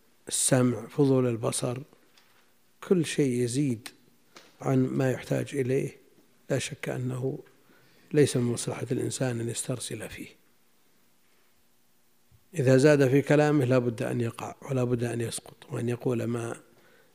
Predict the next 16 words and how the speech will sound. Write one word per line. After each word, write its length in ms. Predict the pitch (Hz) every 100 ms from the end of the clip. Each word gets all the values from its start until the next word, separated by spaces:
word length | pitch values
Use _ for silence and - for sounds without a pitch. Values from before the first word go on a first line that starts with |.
| -
لا 140 | 127 117
يرضي 240 | 117 113
الله 200 | 110 113
جل 280 | 110 120 101
وعلا. 360 | 101 92 - - _ _ _ _ _ -
إذا 180 | 139 147
طال 240 | 180 175
المجلس 640 | 156 156 151 117 92 - - _ _ _ _ _ _ _ _ _ _ _ _ _ _ _ _ _ _ -
لا 80 | 196
بد 260 | 147 127 131
أن 180 | 127
ينتهي 420 | 131 135 - 117 117
الكلام 720 | 113 135 120 127 143 156 156
المفيد 800 | 143 123 131 131 120 - 127 - - _ _ _ _ _ _ _ _ _ -
ويمل 600 | 139 139 147 147 120 117
ويترك، 640 | 131 156 175 156 131 104